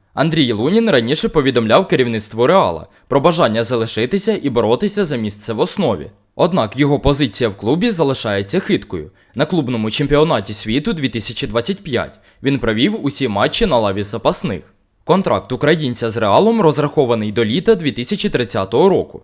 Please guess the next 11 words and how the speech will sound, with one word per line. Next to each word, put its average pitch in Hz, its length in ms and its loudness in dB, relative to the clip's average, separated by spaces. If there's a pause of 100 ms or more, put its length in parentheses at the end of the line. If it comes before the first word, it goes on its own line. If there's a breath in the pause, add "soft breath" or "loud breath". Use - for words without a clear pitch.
(320)
Але 131 200 4
відсутність 123 600 -2
стабільної 120 640 -2
ігрової 135 460 2
практики 104 500 0
може 131 320 0
підштовхнути 139 680 -4
його 110 340 2
до 190 120 2
тимчасового 117 680 -2
переходу. 120 580 -2